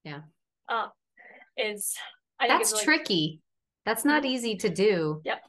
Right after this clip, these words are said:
Speaker 2: It's definitely something you have to learn. Like, for me, I didn't actually learn to actually be in tune with my body and what it needed and,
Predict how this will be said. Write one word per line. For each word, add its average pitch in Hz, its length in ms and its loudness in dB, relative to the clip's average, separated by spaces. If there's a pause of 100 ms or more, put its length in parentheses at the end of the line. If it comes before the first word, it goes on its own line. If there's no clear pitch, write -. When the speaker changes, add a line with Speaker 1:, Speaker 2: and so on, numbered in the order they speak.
Speaker 2:
It's 262 120 2
definitely 285 260 0
something 339 200 -10
you 302 80 -6
have 277 240 -2
to 285 120 -4
learn. 233 240 -2
Like, 247 280 -6
for 233 120 -4
me, 240 220 -6
I 220 160 -2
didn't 254 240 -6
actually 214 340 -6
learn 214 320 -12 (880)
to - 120 -8
actually 202 260 -8
be 208 180 -14
in 202 120 -16
tune 226 200 -16
with 214 120 -18
my 202 100 -8
body 196 240 -10
and - 160 -16
what 202 140 -10
it 196 100 -16
needed 202 360 -12
and, - 140 -18